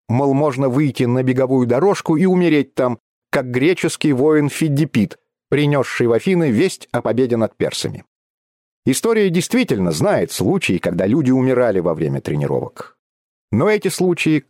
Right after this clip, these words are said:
крайне редки. Ничего подобного никогда не случится со здоровым человеком.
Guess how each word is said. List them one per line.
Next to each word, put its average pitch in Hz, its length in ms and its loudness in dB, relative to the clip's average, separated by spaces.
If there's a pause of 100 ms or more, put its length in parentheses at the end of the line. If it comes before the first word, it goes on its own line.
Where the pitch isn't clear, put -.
крайне 160 540 0
редки. - 420 -4 (800)
Ничего 175 520 0
подобного 160 540 0
никогда 151 580 0
не 139 100 -2
случится 139 520 -2
со 135 160 -2
здоровым 113 460 0
человеком. 76 640 -4